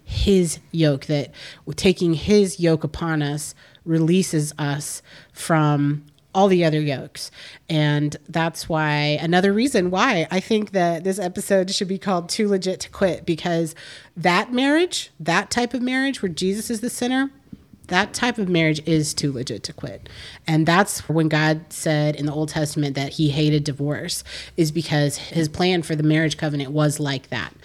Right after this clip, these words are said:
centered on him, two people coming together to bear each other's burdens, to help each other make the load lighter because they're pointing each other back to Jesus.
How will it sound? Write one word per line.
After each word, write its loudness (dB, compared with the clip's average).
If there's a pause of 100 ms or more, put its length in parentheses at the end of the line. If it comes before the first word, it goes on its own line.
(220)
centered 2 (100)
on -2
him, -2 (320)
two 4
people -2
coming 0
together 0 (380)
to 2 (100)
bear 4
each -4
other's 0 (160)
burdens, 0
to 0
help -4
each -4
other -2
make -2
the -6
load -2
lighter 0
because -2
they're -4
pointing -4
each -6
other -6
back -6
to -10
Jesus. -10